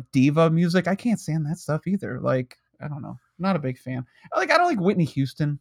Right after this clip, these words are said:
that whole genre. I just don't enjoy any of those, any of those babes from, like, the early nineties, eighties. I'm not, not a big fan. Celine Dion just put me to sleep. Um,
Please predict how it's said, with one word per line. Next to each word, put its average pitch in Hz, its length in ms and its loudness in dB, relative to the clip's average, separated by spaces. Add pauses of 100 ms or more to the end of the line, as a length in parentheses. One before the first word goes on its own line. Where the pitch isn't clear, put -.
that 180 140 0
whole 175 180 2
genre. 143 480 0
I 190 80 0
just 202 220 -2
don't 151 260 -2 (120)
enjoy 123 540 -2 (540)
any 147 180 0
of 135 60 0
those, 127 520 -2 (140)
any 143 120 0
of 147 80 0
those 127 200 0
babes 127 500 0
from, 127 200 -4
like, 127 280 0
the 127 80 0
early 127 320 0
nineties, 123 560 -2
eighties. 123 400 -2
I'm 127 160 -4
not, 127 320 0
not 120 160 -4
a 113 40 -4
big 117 200 -10
fan. 113 280 -8 (920)
Celine 175 600 6
Dion 156 560 6 (160)
just - 320 -4
put 165 160 -2
me 147 80 0
to 123 100 -2
sleep. 127 400 -2 (560)
Um, 403 480 6